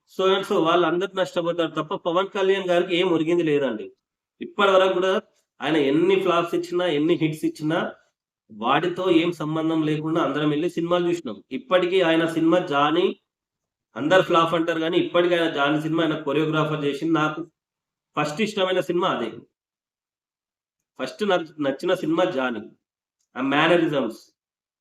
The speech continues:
అదొక ట్రెండ్ అయిపోయింది కదా. ఆయన ఏం చేస్తే అది చేయడం, చిరంజీవి గారు ఏం చేస్తే పబ్లిక్ అది చేయడం. ఇంద్రాలో ఒక సాంగ్ ఉంటది, ఆ సాంగ్ లో ఉన్న షర్ట్ ని ఇప్పటికీ నా దగ్గర ఉంది.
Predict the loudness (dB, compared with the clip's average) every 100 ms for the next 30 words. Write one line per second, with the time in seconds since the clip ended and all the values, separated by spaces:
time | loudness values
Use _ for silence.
0 | _ _ -6 -2 0 0 0 0 2 2
1 | 2 2 0 0 0 2 0 -4 0 2
2 | 4 4 4 2 0 0 2 2 2 0
3 | 0 -4 -12 _ -2 0 4 4 4 2
4 | 0 -4 -4 0 0 2 0 0 0 -4
5 | -4 _ _ _ -4 0 2 2 2 0
6 | 0 0 2 0 0 -2 -2 0 2 4
7 | 4 2 0 0 -2 -2 0 2 2 0
8 | -4 -6 -10 -14